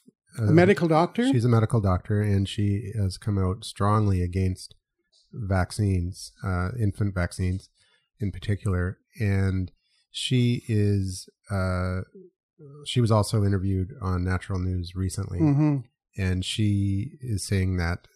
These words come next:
Speaker 2: the vaccine industry, uh, is basically a, you know, a big moneymaker for, for big pharma.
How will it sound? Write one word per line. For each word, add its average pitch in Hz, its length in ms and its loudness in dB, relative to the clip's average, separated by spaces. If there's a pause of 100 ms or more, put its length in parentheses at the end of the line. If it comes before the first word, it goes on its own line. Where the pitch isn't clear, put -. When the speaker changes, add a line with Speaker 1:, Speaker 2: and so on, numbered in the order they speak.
Speaker 2:
the 95 140 -4
vaccine 101 800 0 (220)
industry, 101 720 -4 (720)
uh, 85 320 -2 (120)
is 92 340 -4
basically 101 680 0
a, 92 100 -2 (280)
you 90 80 -4
know, 90 60 -2
a 87 40 -2
big 95 200 -2
moneymaker 95 500 -2
for, 90 460 -6
for 127 180 -2
big 107 180 0
pharma. 90 480 -2